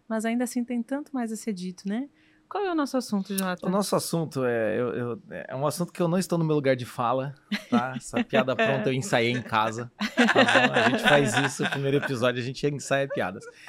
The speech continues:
Speaker 2: É. <laughs> Presta atenção, ser vivo, porque agora vai começar de verdade, tá?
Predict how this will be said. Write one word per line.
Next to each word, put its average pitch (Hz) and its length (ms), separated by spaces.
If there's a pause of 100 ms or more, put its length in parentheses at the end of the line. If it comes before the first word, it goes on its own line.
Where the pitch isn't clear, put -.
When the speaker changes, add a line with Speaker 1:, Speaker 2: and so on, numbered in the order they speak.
(200)
Speaker 2:
É. - 180 (800)
<laughs> - 1120
Presta 214 280
atenção, 196 340
ser 156 180
vivo, 127 220
porque 127 180
agora 160 380
vai 156 120
começar 165 440
de 160 100
verdade, 165 500
tá? 196 280